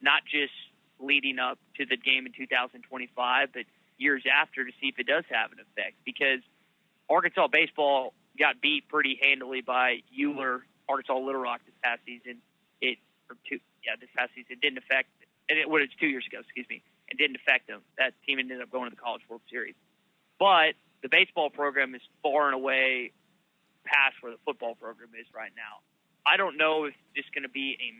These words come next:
massive negative impact on Arkansas, but we'll just have to wait and see. I, I, I think there are some good reasons that this game wasn't played for a number of different years, travel, um, variety of other things.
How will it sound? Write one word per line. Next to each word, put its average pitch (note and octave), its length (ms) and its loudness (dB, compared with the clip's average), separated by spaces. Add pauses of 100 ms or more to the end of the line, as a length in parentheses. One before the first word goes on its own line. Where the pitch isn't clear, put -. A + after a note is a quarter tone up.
(160)
massive C3+ 540 -2 (420)
negative C3 500 -2
impact C3+ 440 -4
on C#3 80 -4
Arkansas, C#3+ 800 -2 (760)
but C3+ 80 -2
we'll C3 180 -2
just B2+ 220 -8
have C3+ 180 0
to B2 80 -14
wait A#2+ 240 -4
and A2 100 -20 (140)
see. A#2+ 200 -20 (300)
I, - 20 0
I, B2 640 -2
I - 20 -2
think D3+ 240 0
there C#3 180 2
are C#3 200 4
some B2+ 180 -14 (360)
good C#3 160 -2
reasons C3 520 -6
that A#2+ 160 -20
this B2+ 180 -12
game B2 220 -8
wasn't A#2+ 320 -12
played B2+ 240 -2
for B2 80 -12
a A#2+ 40 -8
number A#2 280 -16
of A2+ 120 -20
different A#2+ 220 -18
years, A2+ 200 -12 (100)
travel, C3 720 2 (420)
um, G#2+ 200 -20 (960)
variety B2+ 420 0
of B2 100 -6
other A#2+ 200 -8 (100)
things. A2 260 -16